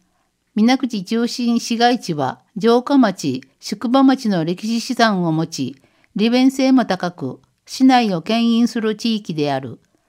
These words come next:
その位置づけ、整備の必要性を市長に問う。答弁。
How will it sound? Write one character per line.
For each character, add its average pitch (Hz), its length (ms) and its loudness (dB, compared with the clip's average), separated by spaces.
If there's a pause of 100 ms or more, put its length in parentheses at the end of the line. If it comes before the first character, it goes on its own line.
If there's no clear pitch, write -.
(280)
そ - 160 -6
の 240 140 2
位 233 60 0
置 240 140 -2
づ 214 140 -4
け、 190 380 -4 (180)
整 262 280 0
備 226 120 -2
の 175 140 0
必 - 260 -8
要 214 180 0
性 202 280 -2
を 190 120 -2
市 - 180 -12
長 220 200 2
に 156 180 -2
問 131 300 -6
う。 - 40 -20 (1080)
答 233 240 0
弁。 156 360 -2